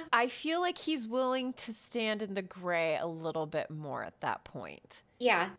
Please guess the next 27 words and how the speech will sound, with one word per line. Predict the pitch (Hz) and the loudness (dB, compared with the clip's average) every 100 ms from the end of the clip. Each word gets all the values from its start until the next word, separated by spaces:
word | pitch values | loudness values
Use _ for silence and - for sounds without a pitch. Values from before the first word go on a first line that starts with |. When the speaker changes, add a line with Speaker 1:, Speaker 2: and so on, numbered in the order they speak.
| - | 2
Speaker 2:
definitely. | 214 214 190 - - 160 185 - _ - | 2 2 0 0 0 -2 -2 -8 _ 0
He's | 277 277 | 2 2
changed | - - 220 202 233 240 - | 0 4 6 6 2 -2 -2
quite | 254 233 | 4 4
a | 220 | 4
bit, | - 190 214 | 4 6 6
and | - | 4
I | 185 | 2
think | 190 208 208 | 2 -2 0
she | - - 196 | -2 0 0
has | 185 185 185 | 2 2 2
as | 180 185 - | -2 -6 0
well. | 143 156 190 220 262 - | 4 6 6 4 -2 -4
Speaker 1:
Mm-hmm. | 214 208 196 185 | -2 -2 0 4
Speaker 2:
I | 202 | 4
mean, | 202 190 185 196 - - | 6 4 2 0 -4 -6
she | - - 254 - | -2 0 0 -2
even, | 202 214 208 190 180 175 190 202 - _ _ _ _ _ - _ _ _ _ _ - | -2 2 4 4 4 2 -2 -4 -12 _ _ _ _ _ -20 _ _ _ _ _ -8
she, | - 247 | 0 4
like, | 285 285 | 4 8
basically | 247 285 262 202 | 6 6 4 4
sets | - 214 214 | 4 2 2
up | 240 220 - _ _ _ _ _ _ _ _ _ _ _ _ _ - | 2 2 -2 _ _ _ _ _ _ _ _ _ _ _ _ _ -12
a | |
hospital. | - - 196 - - 175 139 107 78 220 - | -8 0 0 0 2 4 4 4 2 -2 0
Like, | 185 180 - - | 2 2 0 -10
Speaker 1:
Mm-hmm. | 208 190 180 190 | -10 -8 -8 -8